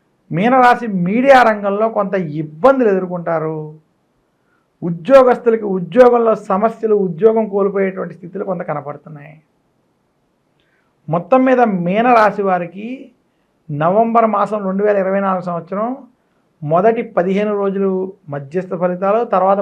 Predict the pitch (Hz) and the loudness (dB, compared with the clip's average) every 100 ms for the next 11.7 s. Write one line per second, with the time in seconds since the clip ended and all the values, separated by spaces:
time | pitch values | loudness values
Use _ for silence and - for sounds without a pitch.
0 | 185 185 185 180 180 220 285 294 _ _ | -2 -6 -6 -6 -6 -4 -4 -6 _ _
1 | _ _ _ _ _ - 185 175 233 233 | _ _ _ _ _ -6 -6 0 2 4
2 | 226 214 214 202 180 175 180 170 220 214 | 4 4 2 -2 -6 -4 -4 -4 -6 -2
3 | 165 151 147 147 151 151 151 _ _ _ | -2 -4 -8 -10 -14 -14 -18 _ _ _
4 | _ _ _ _ _ _ - 156 202 233 | _ _ _ _ _ _ -4 2 6 10
5 | 269 254 240 226 208 214 196 190 185 185 | 10 8 4 2 2 2 2 2 -2 -2
6 | 185 185 208 214 208 208 196 190 175 135 | -4 -4 -6 -2 -2 -4 -4 -6 -6 -10
7 | 131 156 180 220 220 226 202 175 170 165 | -2 2 2 2 0 -4 -4 -4 -4 -6
8 | 165 156 156 139 135 147 135 147 156 _ | -8 -8 -10 -12 -16 -20 -20 -20 -20 _
9 | _ _ _ _ _ _ _ _ _ _ | _ _ _ _ _ _ _ _ _ _
10 | _ _ _ - 147 233 254 240 214 226 | _ _ _ -10 -2 0 2 2 2 -2
11 | 220 214 - 202 196 240 | -2 -8 -6 -4 2 4